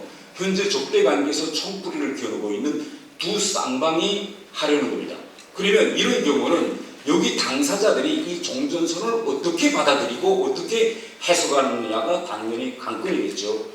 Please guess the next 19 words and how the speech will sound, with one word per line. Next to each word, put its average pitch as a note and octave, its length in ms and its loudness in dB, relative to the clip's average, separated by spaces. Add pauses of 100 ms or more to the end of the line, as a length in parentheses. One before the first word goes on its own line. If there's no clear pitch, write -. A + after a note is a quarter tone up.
(120)
우리 E3 240 0
대한민국은 - 800 -2
정전선언을 C3+ 720 -2
통해서 D3 540 -2 (240)
북한과 A#2 960 0
대한민국 B2+ 520 2
사이에 C3 800 2
전쟁이 D3 560 2
종식됐다고 E3+ 840 0
생각하겠지만, - 920 -2 (260)
당사자인 G#3 720 0
북한으로서는 - 840 0 (260)
이건 F3 300 0
전쟁 E3 480 0
종식이 - 480 0
아니라 C#4 400 -2
저들이 C3 400 -2
일관하게 D3+ 560 0
주장한 - 600 0